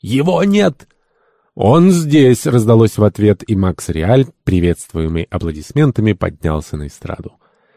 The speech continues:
«Готовы ехать?» — спросил председатель клуба «Чудаков», подходя к художнику.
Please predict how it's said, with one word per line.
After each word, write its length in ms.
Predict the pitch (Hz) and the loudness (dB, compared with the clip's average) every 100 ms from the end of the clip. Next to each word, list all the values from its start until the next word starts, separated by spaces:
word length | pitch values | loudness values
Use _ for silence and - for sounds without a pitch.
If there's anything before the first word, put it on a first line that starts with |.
| _ _ - | _ _ -16
«Готовы 640 | - 85 82 101 101 92 87 | -4 -4 0 2 2 2 2
ехать?» — 480 | 85 90 - 123 | 2 0 0 -2
спросил 420 | - 143 135 147 139 | 0 0 0 0 0
председатель 440 | 131 - 135 135 | 0 0 0 -2
клуба 280 | - 135 131 | -2 -2 -2
«Чудаков», 540 | 135 127 - 131 - | -2 -2 0 -2 -4
подходя 460 | - 127 - 113 113 _ | -8 -6 -4 -2 -2 _
к 220 | - 117 | -20 -20
художнику. 640 | - 127 113 104 104 - | -6 -2 0 -2 -6 -12